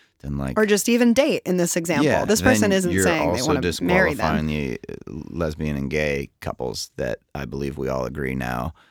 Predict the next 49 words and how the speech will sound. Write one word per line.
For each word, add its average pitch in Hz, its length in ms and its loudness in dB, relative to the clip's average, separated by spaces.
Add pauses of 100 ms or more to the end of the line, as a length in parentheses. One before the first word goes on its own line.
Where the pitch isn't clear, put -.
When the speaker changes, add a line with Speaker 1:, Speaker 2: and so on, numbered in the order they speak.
(320)
Speaker 1:
have 73 240 -6
a 69 40 -4
right 64 360 -4
to - 100 -8
get - 160 -6
married 62 480 -6
and 57 420 -8 (140)
live 76 220 -4
happily 67 340 -6
together. 57 500 -6
So - 160 -6
Speaker 2:
Sorry, 208 200 4
how 185 180 4
is 214 80 2
that 262 160 0
the 262 80 -4
<laughs> - 0 -
same? - 560 4 (340)
Speaker 1:
Because 104 300 0
they're, 90 380 4 (100)
uh, 58 60 -2 (100)
not, 90 560 2
um, 76 400 -2 (680)
capable 80 300 0
of 76 200 -6
producing 76 300 -2
offspring. - 360 -6 (160)
Speaker 2:
Oh, 247 280 6
oh, 190 220 2
oh, 175 180 0
I 170 140 0
see, - 180 -2
I - 100 -4
see - 160 -2
what - 60 -2
Speaker 1:
Yeah, 90 40 4
Speaker 2:
you're - 60 2
saying. - 140 -2
Speaker 1:
so, 87 100 2
like, 78 260 -2
Speaker 2:
Right, 147 340 2
Speaker 1:
if - 60 2
Speaker 2:
right. - 180 2
Speaker 1:
making, 127 380 4 (180)
uh, 87 440 2 (680)
viable 98 520 0
offspring 78 640 0
is 90 280 0
the 76 200 -2